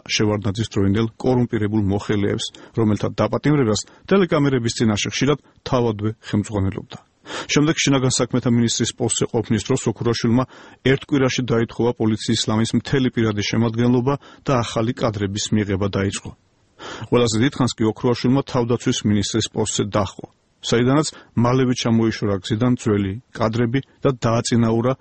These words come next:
და დაიახლოვა ის ოფიცრები, რომლებიც მას მომავალ პრეზიდენტად და მთავარ სარდლად მიიჩნევდნენ. მიხეილ სააკაშვილი, რომელმაც ოქრუაშვილს ყველა დროის საუკეთესო თავდაცვის მინისტრი უწოდა, მალე მიხვდა, რომ მის ძალაუფლებას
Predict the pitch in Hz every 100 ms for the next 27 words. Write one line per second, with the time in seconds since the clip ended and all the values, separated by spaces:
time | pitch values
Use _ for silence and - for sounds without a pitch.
0 | - 135 110 123 123 123 113 - 101 98
1 | 98 - 107 123 135 107 104 107 107 -
2 | 120 135 - - _ 123 123 131 131 -
3 | 110 110 104 107 - 101 - - - 131
4 | - 135 127 127 - 98 101 104 - -
5 | 104 - - 95 - - _ _ _ _
6 | _ _ _ - - - - 113 123 117
7 | 120 123 123 - 101 98 107 110 - 113
8 | 131 117 117 - - - - 151 151 131
9 | 131 120 - 127 123 120 - 107 104 123
10 | 120 110 - 107 - 113 117 107 - 104
11 | 160 131 107 101 - - 113 123 135 120
12 | 95 - 98 - _ - 113 113 143 -
13 | 127 113 110 - 101 110